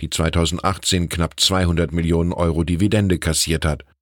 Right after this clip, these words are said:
„Wenn ich eine Eiche pflanze, dann können meine Nachfahren sie in zweihundert Jahren verwerten“, deklamiert Zeppelin. Er will, dass die Stiftungsgelder nicht für kommunale Zwecke verwendet werden,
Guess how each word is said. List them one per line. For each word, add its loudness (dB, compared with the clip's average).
„Wenn 4
ich 2
eine 2
Eiche 0
pflanze, 0
dann -2
können 0
meine 2
Nachfahren 0
sie 0
in -4
zweihundert 2
Jahren 0
verwerten“, 0
deklamiert -2
Zeppelin. -2
Er 4
will, 4
dass 2
die 0
Stiftungsgelder 2
nicht -2
für 2
kommunale 2
Zwecke 0
verwendet 0
werden, 2